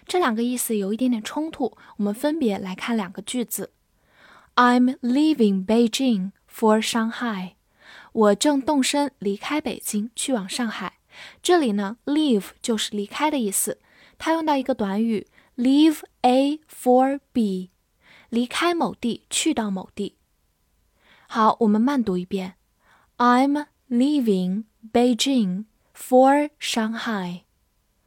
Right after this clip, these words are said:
I'm leaving Beijing for Shanghai.好，第二个句子，leave me alone，让我一个人待着。Alone 就是一个人独自，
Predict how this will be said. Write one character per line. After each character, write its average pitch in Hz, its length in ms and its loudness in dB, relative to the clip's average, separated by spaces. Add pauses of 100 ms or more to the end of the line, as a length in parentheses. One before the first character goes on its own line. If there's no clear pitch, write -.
(380)
I'm 233 300 4
leaving 254 600 2
Beijing 254 680 0
for 214 200 -2
Shanghai. 208 720 -4 (960)
好， 233 220 2
第 311 120 0
二 339 120 4
个 233 100 0
句 220 180 -2
子， - 260 -6 (440)
leave 254 420 4
me 269 300 2
alone， 226 800 2 (640)
让 277 200 4
我 214 60 2
一 185 140 -4
个 294 180 0
人 214 100 0
待 196 240 -6
着。 - 220 -8 (560)
Alone 240 680 4 (280)
就 233 140 0
是 214 220 -4
一 202 120 -10
个 302 220 2
人 196 340 -2
独 190 180 -8
自， - 300 -2